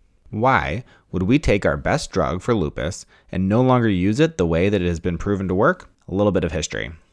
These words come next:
So in two thousand eleven, the A A O, the American Academy of Ophthalmology, came out with guidelines regarding hydroxychloroquine retinopathy.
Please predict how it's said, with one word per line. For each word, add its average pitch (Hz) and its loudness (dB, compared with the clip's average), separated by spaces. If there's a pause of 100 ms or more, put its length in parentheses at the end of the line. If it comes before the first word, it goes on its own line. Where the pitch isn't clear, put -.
(120)
So - -2
in 117 0
two 190 -2
thousand 165 4
eleven, 85 -2
the - -6
A 110 8
A 73 2
O, 71 -2
the 98 -6
American 90 -2
Academy 87 -2
of 80 -2
Ophthalmology, 76 -6 (440)
came 143 0
out 107 6
with - 0
guidelines 80 0
regarding 76 -4
hydroxychloroquine 107 0
retinopathy. - -6